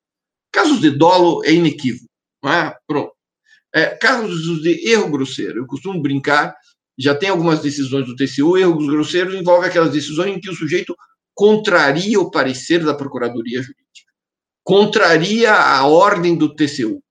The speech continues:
contraria a leite-, letra expressa da lei. E tem algumas decisões, inclusive, que dizem que é aquele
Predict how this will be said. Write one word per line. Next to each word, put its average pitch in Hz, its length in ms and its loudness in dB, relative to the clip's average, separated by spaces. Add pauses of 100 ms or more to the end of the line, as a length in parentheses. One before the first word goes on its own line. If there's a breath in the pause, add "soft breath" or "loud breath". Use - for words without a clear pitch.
(460)
contraria 202 680 2
a 208 40 0
leite-, 185 480 -4
letra 190 400 2
expressa 180 640 -2
da 147 120 2
lei. 123 340 0 (420)
E 165 140 -6
tem 262 200 0
algumas 196 380 0
decisões, 156 480 -4
inclusive, 175 380 -6
que 226 80 -10
dizem 226 240 -6
que 220 100 -2
é 214 40 2
aquele 226 420 0